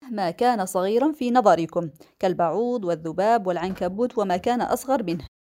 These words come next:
فيها من دلائل القدرة وبدائع الصنعة ما تحار فيه العقول ويشهد بحكمته تعالى. طيب، عبر بالضرب، لماذا؟ لشدة ما يحدثه المثل من التأثير في نفس السامع،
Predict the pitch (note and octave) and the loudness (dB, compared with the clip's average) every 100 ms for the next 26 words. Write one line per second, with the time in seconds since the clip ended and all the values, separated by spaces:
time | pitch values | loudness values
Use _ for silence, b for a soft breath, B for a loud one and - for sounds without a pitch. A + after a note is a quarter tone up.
0 | _ D4 A#3 G3 E3+ G3+ G#3 F#3+ A3 A#3 | _ -12 -6 -4 -2 -2 0 2 4 2
1 | - F3+ F3+ C4 G3+ A3+ D4 - _ - | 0 -6 -2 -2 2 2 0 -4 _ -6
2 | - F#3+ F3+ F3 C#4 - A#3 A#3 - - | 0 2 2 4 2 2 0 -4 -6 -2
3 | B3+ G#3+ B3 C#4+ - B3+ D4+ A3 - C4 | -2 0 -4 -4 -2 0 0 -4 -2 -2
4 | B3+ A#3 G#3+ E3 D#3 - D3 E3+ - G#3+ | -2 -6 -6 -8 -8 -10 -14 -10 -6 -4
5 | C4 - G3 G3+ F3+ G#3+ A#3+ C#3 C#3 D3 | -6 -8 -10 -10 -12 -8 -8 -8 -8 -6
6 | C3+ C#3 C#3+ - _ B B B B B | -6 -4 -6 -10 _ B B B B B
7 | B F3+ D#3 - E3+ A3+ D#4 C#4+ B3 G3 | B -2 -2 -2 0 0 4 2 2 0
8 | F3 E3 G#3+ G3+ D3 G3 A3+ G3 E3+ F#3 | -6 2 2 2 -4 -4 -4 -2 -2 -2
9 | - G3 - F#4 B3 G3+ - D4 A3+ G#3 | -6 -4 0 0 -2 -6 0 0 0 0
10 | B3+ C4 A3+ G3 G3 D4 D#4 D#4 - - | -4 -4 -6 -4 -4 0 -2 -2 -10 -6
11 | G#3 F#3+ - - - B3 B3+ C#4 - G3+ | -4 -4 -2 -4 -2 -6 -4 -4 -4 -8
12 | B3+ - C4 - E3+ E3 E3 | -8 -6 -4 2 2 0 -6